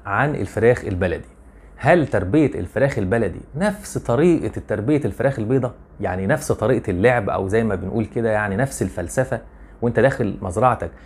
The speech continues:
بتمشي بنفس ال-، الدماغ ولا في فرق في التربية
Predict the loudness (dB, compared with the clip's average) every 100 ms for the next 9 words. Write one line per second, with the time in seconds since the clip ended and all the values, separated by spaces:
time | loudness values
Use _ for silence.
0 | -16 -6 2 4 4 0 -4 -2 -4 -6
1 | -8 -6 -6 -6 -6 -6 0 2 4 2
2 | -4 -12 -20 -20 -8 4 4 6 2 2
3 | 0 2 2 0 0 -6 -6 -4 -4 -4
4 | -6 -4 0 2 2 -2